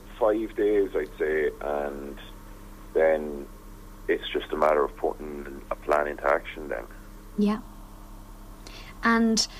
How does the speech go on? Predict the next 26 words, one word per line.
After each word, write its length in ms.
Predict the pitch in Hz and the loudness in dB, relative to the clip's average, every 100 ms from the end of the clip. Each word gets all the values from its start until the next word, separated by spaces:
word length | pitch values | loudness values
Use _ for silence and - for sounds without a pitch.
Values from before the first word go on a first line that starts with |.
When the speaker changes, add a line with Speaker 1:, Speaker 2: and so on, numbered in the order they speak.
| - - | -10 -4
Speaker 2:
I 60 | |
suppose 340 | 196 - 220 196 | -2 0 2 4
as 80 | |
well, 160 | 202 202 | 6 6
I 80 | 190 | 6
suppose 200 | 190 185 190 | 2 -6 -2
awareness 500 | 190 202 226 226 202 | 2 4 6 4 2
when 100 | 185 | 0
it 60 | 175 | 2
came 160 | 185 | 0
to 100 | 170 | 0
the 80 | - | -2
war, 320 | 175 180 175 | 2 4 4
I 20 | 180 | 4
know 80 | |
you, 240 | 180 180 170 | 4 4 4
you 240 | 151 175 | 2 2
studied, 380 | 165 - 165 - - | 4 2 0 -4 -6
you 80 | 170 - | -6 -2
taught 260 | 160 160 - - | 0 0 -2 -6
history 460 | - 165 - 165 | 0 2 2 4
in 100 | 160 | 2
school 300 | 156 - 160 | 2 2 2
in 80 | 156 | 4
Irish, 400 | 156 170 156 156 | 4 4 2 2
so 220 | - 160 | 2 2